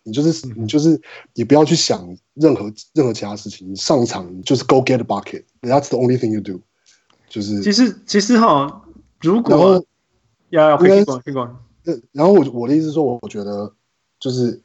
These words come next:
Speaker 1: 某个时候，我就这样，这，这，这样，这，这些，就是听到这些故事的结论，我听，听起来会有点觉得，then I, I think, you know, the ceiling might be, the ceiling might be on George Karl.
Speaker 2: Right.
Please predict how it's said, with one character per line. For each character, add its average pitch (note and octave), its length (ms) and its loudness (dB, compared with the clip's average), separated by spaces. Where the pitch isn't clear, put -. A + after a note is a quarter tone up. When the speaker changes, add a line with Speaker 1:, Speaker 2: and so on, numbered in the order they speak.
Speaker 1:
某 B2+ 160 2
个 E3+ 80 6
时 F3+ 80 4
候， E3 160 6
我 A2+ 100 -4
就 - 160 -18
这 F3+ 100 2
样， D3+ 120 0
这， F3+ 140 2
这， F#3 200 0
这 F#3 140 0
样， E3 180 -2
这， - 200 -10
这 E3 140 -4
些， C3+ 300 -2
就 - 680 -14
是 - 20 -12
听 - 220 2
到 E3 100 6
这 D3 80 4
些 D3 60 4
故 B2+ 220 0
事 G2+ 300 -8
的 G#2+ 80 -12
结 G#2+ 220 -4
论， C3+ 200 4
我 G2+ 120 -2
听， A2+ 180 -8
听 C#3+ 120 4
起 C3 40 4
来 A#2 60 2
会 A#2+ 120 2
有 A#2 80 2
点 G#2 80 -4
觉 F#2+ 160 -8
得， F2+ 180 -12
then E3 380 6
I, C3+ 100 2
I B2+ 120 -4
think, D3+ 340 4
you A#2 120 -6
know, A2+ 120 -4
the G#2+ 80 -4
ceiling C3 600 2
might A2+ 240 0
be, F#2+ 360 -4
the A#2 80 -4
ceiling D#3 300 4
might B2 160 4
be A#2 100 0
on G#2+ 120 -2
George G#2+ 240 -4
Karl. A#2+ 420 -4
Speaker 2:
Right. C3 360 -2